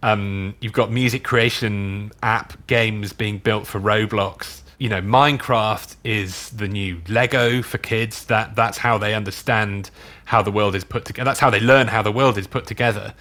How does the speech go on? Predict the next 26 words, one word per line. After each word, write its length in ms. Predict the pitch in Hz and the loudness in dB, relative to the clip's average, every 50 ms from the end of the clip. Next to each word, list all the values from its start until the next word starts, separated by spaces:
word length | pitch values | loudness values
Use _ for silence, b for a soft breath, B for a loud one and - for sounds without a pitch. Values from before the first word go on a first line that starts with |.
| B B B B B | B B B B B
And, 560 | - 117 117 113 110 104 104 107 104 101 104 - - - | 0 2 2 2 2 0 -2 -6 -8 -10 -10 -14 -10 -6
you 100 | 143 135 | -4 -2
know, 80 | 113 98 | 0 0
now 260 | 98 113 117 117 110 | 2 2 2 2 0
we're 140 | 107 107 101 | 0 -2 -4
seeing 340 | - - 117 104 104 101 | -4 -6 -6 -6 -6 -8
people 320 | - - 110 101 - 110 98 | -10 -8 -8 -6 -6 -6 -6
building 680 | 98 113 107 104 104 101 101 101 98 95 95 95 95 b b b b b b b b - | -4 -2 -2 -2 -2 -2 -2 -4 -4 -4 -6 -8 -10 b b b b b b b b -6
V 140 | - 113 107 | -2 2 2
R 280 | 107 104 104 104 98 | 4 4 2 0 -2
experiences 760 | - - - - - 110 110 110 110 110 - - 101 87 - | -4 -8 -8 -4 0 0 2 0 0 -2 -6 -8 -8 -8 -8
that 120 | 110 - | -8 -6
are 120 | 110 95 92 - | -6 -8 -8 -4
just 380 | - 120 120 110 - - - - - | 0 2 2 2 2 -2 -8 -4 -2
aimed 440 | 110 113 113 110 110 104 98 95 - - - | 0 0 0 0 -2 -4 -6 -8 -10 -10 -6
at 460 | - 104 101 95 92 - - - - - _ _ _ - | -2 -2 -2 -2 -2 -6 -10 -16 -18 -20 _ _ _ -4
more 240 | 131 127 120 101 | 0 2 2 2
cultural 460 | - - - 139 139 - - - 131 104 | 2 2 2 2 2 2 0 -2 -2 -2
experiences. 960 | 90 - - - 107 101 98 90 92 95 - - - 104 110 - - - - _ _ _ _ - - | -4 -6 -6 -6 -4 -4 -4 -6 -8 -10 -12 -10 -10 -10 -10 -12 -16 -18 -20 _ _ _ _ -10 -6
Uh, 120 | 123 123 - | -4 -2 0
uh, 80 | - 156 - | 0 2 4
and 120 | 170 156 151 | 4 4 4
that, 120 | 180 175 | 4 2
you 100 | 185 185 | 4 4
know, 120 | 170 131 107 | 4 4 4
those 440 | 101 156 160 165 170 147 - - | 4 4 4 4 4 2 -2 -6